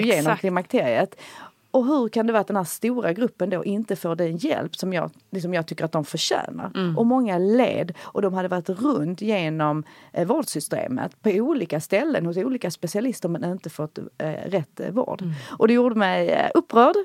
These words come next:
Speaker 1: eh, arg, eh, och jag kände att det här måste vi liksom ändra. Så här, så här får det inte vara.
Speaker 2: Mm.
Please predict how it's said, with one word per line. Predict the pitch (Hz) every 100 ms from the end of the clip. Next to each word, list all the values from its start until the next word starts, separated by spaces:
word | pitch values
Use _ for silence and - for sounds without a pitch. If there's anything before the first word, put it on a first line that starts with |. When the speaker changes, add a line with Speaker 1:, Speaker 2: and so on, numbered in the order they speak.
| -
Speaker 1:
eh, | 185 -
arg, | 156 190 349 392
eh, | 202 180 170
och | 180 170 -
jag | 180
kände | 160 190 170
att | 160
det | 175
här | 175 208 147 135
måste | 147 165 -
vi | 160
liksom | - - 143
ändra. | 143 185 285 - 175
Så | 214
här, |
så | 202
här | 196
får | -
det | 202
inte | 214
vara. | 214 208 165 -
Speaker 2:
Mm. | 196 175